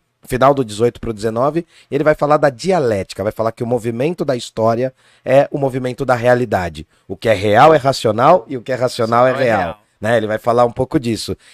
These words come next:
Speaker 1: E aí, o Hegel começa a fazer um baita sucesso pra, entre a galera da Alemanha, até pegar um jovem garoto Marx. Como que você falaria, como que você explicaria,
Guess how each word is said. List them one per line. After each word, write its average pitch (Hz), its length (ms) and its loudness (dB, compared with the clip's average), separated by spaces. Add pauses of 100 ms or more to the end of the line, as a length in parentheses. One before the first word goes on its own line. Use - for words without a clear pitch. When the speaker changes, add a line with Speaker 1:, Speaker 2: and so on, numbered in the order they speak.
(160)
Speaker 1:
E 277 140 0
aí, 165 440 2
o 160 180 2
Hegel 185 240 0
começa 165 340 -2
a 175 40 -2
fazer 165 240 2
um 190 120 0
baita 139 560 4
sucesso 117 540 -6
pra, 120 160 -4
entre 117 180 -8
a 120 60 -4
galera 117 280 0
da 117 120 -2
Alemanha, 104 560 -6 (420)
até - 320 0
pegar 135 380 2
um 170 100 2
jovem 139 320 0
garoto 160 400 4
Marx. 104 500 -2 (440)
Como 262 200 4
que - 120 -6
você 190 240 0
falaria, 120 580 2
como 208 240 0
que - 100 -14
você 160 220 -2
explicaria, 110 720 -2